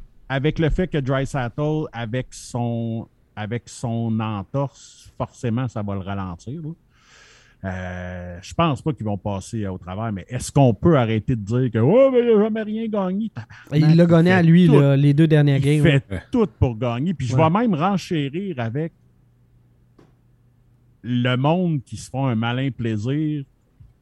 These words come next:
Speaker 1: depuis une couple de jours à chier sur Matthews puis Marner, là. De, on, tu sais, oui, l'année passée, ils ont été absents.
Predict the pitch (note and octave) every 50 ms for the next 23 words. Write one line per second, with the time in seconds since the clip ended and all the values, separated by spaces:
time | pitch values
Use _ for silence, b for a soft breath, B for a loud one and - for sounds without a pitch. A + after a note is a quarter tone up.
0 | _ _ _ _ _ _ _ _ - F#2 G2+ G#2+ - - - A2+ A2+ A2+ A2+ A2+
1 | A2 A2 G#2+ G#2+ G#2+ G2+ G#2 G2+ - - B2+ F#2+ G2 G2 G2 A2 G#2 G#2+ F2+ A#2
2 | C#3 C#3 B2 A2+ G#2 G2 - - - - B2+ A#2+ - - - G#2+ G#2+ G2+ G2 F#2
3 | - - A#2+ A#2+ A2+ - - A2 G2 F#2+ F2+ F2+ F2+ F#2 A2 E3 F#3 - E3 F3+
4 | - _ _ _ _ _ _ _ _ _ _ _ _ _ _ _ _ _ _ _
5 | _ _ _ _ _ _ _ _ _ _ _ _ _ _ _ - F#2 G2+ G#2 G#2
6 | G#2 - _ _ _ _ _ _ _ _ - A2+ A#2 A2+ A#2 A#2 G#2+ - _ _
7 | - - - - F#3 G3+ G3+ - - _ _ - C#3 C#3 C#3 D3+ F#3 G#3+ G#3+ F#3
8 | E3 C#3+ C3+ C#3+ C3 - D3 C3+ C3 B2 A2 - - D#3 C#3 B2+ A2+ A2 A2 G#2
9 | G2 - A#2+ G#2+ F#2+ - - - - G#2+